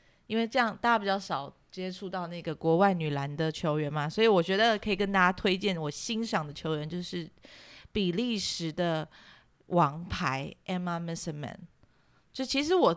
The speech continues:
看她打球没有很久，欸，算是非常短，就是在去年的奥运资-，诶，奥运资格赛还是奥运的时候，开始很认真看她打球。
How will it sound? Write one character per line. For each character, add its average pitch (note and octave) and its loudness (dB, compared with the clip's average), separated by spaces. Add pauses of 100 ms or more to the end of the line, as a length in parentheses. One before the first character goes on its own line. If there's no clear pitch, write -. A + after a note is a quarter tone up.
(120)
看 C4+ 2
她 B3+ 2
打 G#3+ 2
球 F3+ -2
没 F3 0
有 F#3 0
很 D3 -6
久， C3+ -6
欸， D#3+ -8
算 A#3+ 0
是 A#3 -2
非 A3+ 2
常 F3 0
短， D#3+ 2
就 F#3+ 2
是 G3+ 6
在 G3+ 2
去 G3+ -4
年 D#3+ -4
的 D3+ -4 (600)
奥 A3 8
运 G#3 0
资-， G3+ -4
诶， C#4+ -4 (120)
奥 E4 0
运 E4 -6
资 C#4+ -4
格 G3+ 2
赛 G#3 0 (240)
还 - -6
是 - -6
奥 F#3+ 0
运 G3 -2
的 D#3 -4
时 - -6
候， D#3+ 0
开 F#3 -2
始 F3+ -2
很 D#3 -2
认 E3+ 0
真 E3 -2
看 E3+ -4
她 E3+ -2
打 A#2+ -6
球。 - -10